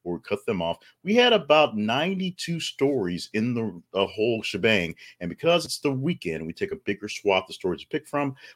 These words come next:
We chose from thirty of the top stories, thirty top stories, and then we whittled them down to ten. Now, my boy O's been getting me for being, mm, uh, you know, a little wordy, so we're gonna do our best to keep this thing to a, we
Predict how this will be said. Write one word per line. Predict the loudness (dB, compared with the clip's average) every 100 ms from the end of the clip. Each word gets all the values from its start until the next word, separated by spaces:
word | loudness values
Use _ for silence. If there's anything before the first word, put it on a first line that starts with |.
| -6
We | -4
chose | 4 6 6 4
from | 0 0 -2 4
thirty | 4 4 2
of | 0
the | -2
top | -6 -8
stories, | -4 -4 -4 -4
thirty | -2 -2 -2
top | -2 -2
stories, | -2 -4 -4 -6 -16 -10
and | -2
then | 0 2
we |
whittled | 4 4 4
them |
down | 2 2 0
to | -2 -2 -4 -8 _ _ _ _ -8
ten. | 0 0 0 -8
Now, | -8 -6 -4
my | -2
boy | 4 6 8
O's | 6 4 2
been | 0
getting | 0 0
me | -2
for | -6 -6
being, | -4 -2 -4 -8
mm, | -6 -2 -2 -4
uh, | -2 -2
you | 0
know, | 0 -2 -6 -16 -14 -2
a |
little | 2 4
wordy, | 6 6 4 0
so | -2 0
we're | 2
gonna | 0 0
do | 0
our | 2
best | 2 0
to | -6
keep | -8 -12 -10
this | -2
thing | 0 0
to | -2 -4 0
a, | 0 0 -2 -8 -20 -20 -10
we | -6